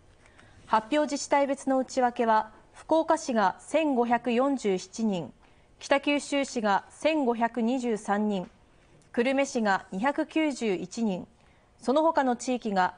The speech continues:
六千二十五人です。七十代以上の男女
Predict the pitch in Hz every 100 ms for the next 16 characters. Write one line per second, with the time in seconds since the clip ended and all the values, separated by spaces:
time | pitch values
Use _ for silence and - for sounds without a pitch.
0 | - 196 - - 320 262 240 269 247 214
1 | 175 202 202 156 170 - _ _ _ _
2 | _ _ _ _ _ 214 262 285 302 294
3 | 294 302 269 269 240 233 233 202 190